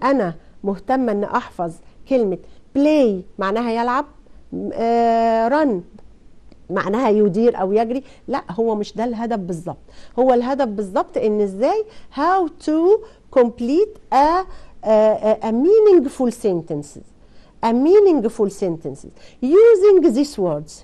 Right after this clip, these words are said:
using these words. يبقى انا دلوقتي لما استخدم الكلمات دي واعرفها كويس قوي هستخدمها في جمل مفيده. طيب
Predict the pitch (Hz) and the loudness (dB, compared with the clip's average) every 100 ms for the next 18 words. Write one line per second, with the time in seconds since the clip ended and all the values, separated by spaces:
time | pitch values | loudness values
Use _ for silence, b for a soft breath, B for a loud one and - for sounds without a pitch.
0 | - 208 320 359 311 349 320 226 262 - | -10 -2 0 2 2 2 2 0 -4 -6
1 | 190 151 135 - - B B 202 - 277 | -6 -6 -10 -20 -20 B B -6 -4 -2
2 | 247 262 330 381 277 240 226 - 247 220 | -2 0 0 -2 -2 -4 -4 -4 -4 -4
3 | 190 190 220 208 262 269 254 403 427 B | -6 -6 -4 -4 -2 -4 -2 -2 -2 B
4 | B 120 165 202 254 247 247 277 285 - | B -6 -4 -4 -4 -6 -4 -2 -2 -4
5 | 339 381 381 B B 208 - 262 262 214 | -2 -2 -4 B B -8 -4 -6 -4 -2
6 | 285 294 277 285 - - 202 202 240 247 | -2 -2 -4 -8 -8 -6 -2 0 -2 -2
7 | 220 202 180 147 - b b - 202 165 | -6 -6 -8 -10 -12 b b -4 -2 -2